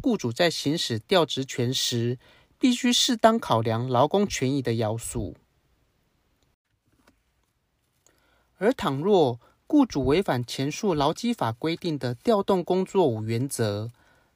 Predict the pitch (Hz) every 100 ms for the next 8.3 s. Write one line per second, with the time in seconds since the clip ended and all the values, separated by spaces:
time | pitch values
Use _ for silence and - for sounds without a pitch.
0 | _ 131 175 - 233 233 226 226 226 170
1 | 170 170 - 120 113 156 - 139 131 160
2 | 139 127 123 123 131 _ _ _ - _
3 | _ _ _ _ _ _ _ _ _ 285
4 | 294 247 220 247 196 208 190 - 131 123
5 | 127 - _ - 240 - 226 220 214 220
6 | - 226 - 120 - 190 - 143 123 -
7 | 160 160 185 170 139 165 196 196 123 104
8 | - 165 110